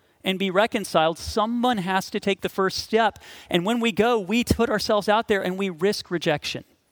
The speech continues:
Be willing to step out in a situation where it might get thrown back in your face. Many of us hide from reconciliation in our caution. But Jesus says clearly, "Go,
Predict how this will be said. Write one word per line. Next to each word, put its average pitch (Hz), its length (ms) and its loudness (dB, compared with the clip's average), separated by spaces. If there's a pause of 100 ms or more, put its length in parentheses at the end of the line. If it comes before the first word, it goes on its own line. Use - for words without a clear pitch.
(1080)
Be 180 120 2
willing 226 280 2
to 185 80 2
step - 440 0
out 214 200 4
in 196 100 -2
a 170 40 0
situation 185 720 -2
where 175 140 2
it 190 140 0
might 202 340 0
get 190 200 2
thrown 175 300 -2
back 175 260 0
in 185 100 -4
your 180 140 -2
face. 180 460 -2 (320)
Many 247 340 4
of 208 140 4
us 180 200 2
hide 233 540 0
from 185 220 -8
reconciliation 180 920 0
in 156 120 0
our 147 100 0
caution. - 520 -4 (1700)
But 147 140 -2
Jesus 214 320 0
says 202 200 0
clearly, 190 420 0
"Go, 165 480 0